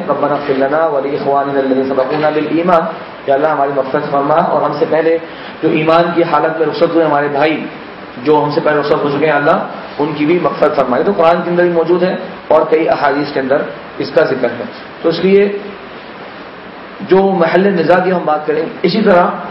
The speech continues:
اس پہ بھی علماء کا اتفاق ہے، اس پہ بھی علماء کا اتفاق ہے کہ میت کی طرف سے جو اعمال بھائی نے روایت پڑھی تھی اس میں ذکر ہوئے تھے،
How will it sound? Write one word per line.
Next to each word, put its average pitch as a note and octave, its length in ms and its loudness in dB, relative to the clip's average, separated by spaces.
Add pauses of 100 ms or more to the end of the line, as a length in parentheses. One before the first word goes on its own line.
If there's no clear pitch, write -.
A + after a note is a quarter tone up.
(160)
اس F#3+ 180 2
پہ F3+ 100 4
بھی G3+ 120 2
علماء F#3+ 260 4
کا F3+ 120 0
اتفاق C#3+ 440 2
ہے، D3+ 100 0 (260)
اس C3+ 140 -10
پہ D3 120 2
بھی F3+ 120 4
علماء E3 300 2
کا D3 60 -2
اتفاق C3+ 440 0
ہے D3+ 140 0 (420)
کہ D#3+ 80 0
میت E3+ 360 2
کی F#3 60 2
طرف E3+ 340 4
سے D3 180 4 (560)
جو E3 360 4
اعمال D3+ 360 0 (200)
بھائی C#3+ 200 2
نے C#3+ 100 -2
روایت C#3 260 4
پڑھی C#3 160 2
تھی D3+ 120 -2
اس - 120 -4
میں C#3+ 80 0
ذکر C3+ 260 0
ہوئے C3+ 160 4
تھے، D#3 180 4